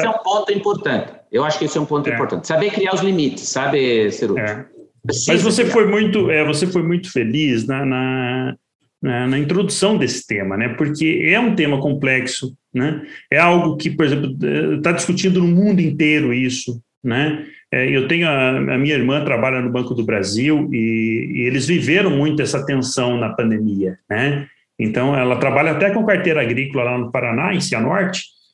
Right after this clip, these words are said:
Speaker 1: né? E ela, e ela comentando isso, né? Eles viveram essa tensão, né? Então, você tava em casa, mas trabalhava mais, né? Trabalhava mais em
Speaker 2: Uhum.
Speaker 1: casa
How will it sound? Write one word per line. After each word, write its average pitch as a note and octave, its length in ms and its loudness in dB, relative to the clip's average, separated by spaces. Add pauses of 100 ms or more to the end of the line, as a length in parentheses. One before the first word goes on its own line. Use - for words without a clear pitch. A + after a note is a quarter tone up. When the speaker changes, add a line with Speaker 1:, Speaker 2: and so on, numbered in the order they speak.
(120)
Speaker 1:
né? F#3 260 -2
E E3 100 2
ela, G#3 480 2
e F3+ 80 0
ela G#3 280 2 (240)
comentando C4+ 640 2
isso, A#2+ 260 -2
né? D3 80 0
Eles G3 160 0
viveram F#3+ 300 2
essa A3+ 240 -2
tensão, D3 560 0
né? F#3+ 320 -2 (200)
Então, F#3 200 0
você A3 280 0
tava A3 200 2
em G#3 100 2
casa, A3 400 2
mas A#3 160 -2
trabalhava A#3 480 2
mais, C#4+ 520 -2 (360)
né? G#3+ 160 0
Trabalhava F#3+ 440 0
mais B3+ 280 0
em G3 140 0
Speaker 2:
Uhum. G#3+ 60 -2
Speaker 1:
casa B3+ 480 -2